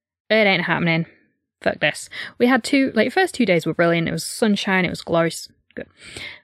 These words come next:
Race day came, no. So we left, and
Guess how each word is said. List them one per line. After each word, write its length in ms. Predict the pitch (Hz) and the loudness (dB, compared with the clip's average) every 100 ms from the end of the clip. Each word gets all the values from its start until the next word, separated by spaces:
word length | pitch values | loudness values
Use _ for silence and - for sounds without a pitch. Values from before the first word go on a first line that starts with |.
| _ - | _ -2
Race 240 | 175 - | -2 0
day 200 | 180 160 | 0 0
came, 440 | - 165 156 170 | 0 -4 -2 -6
no. 180 | 147 - - _ _ _ _ _ _ _ _ _ _ _ - | -6 -8 -12 _ _ _ _ _ _ _ _ _ _ _ -20
So 600 | - - 190 190 190 185 _ - | -6 0 2 2 0 -4 _ -12
we 180 | 202 175 | -6 -2
left, 680 | 202 233 220 - - - - - _ _ - | 0 0 -2 -12 -18 -18 -18 -20 _ _ -4
and 380 | 208 180 175 | 2 4 4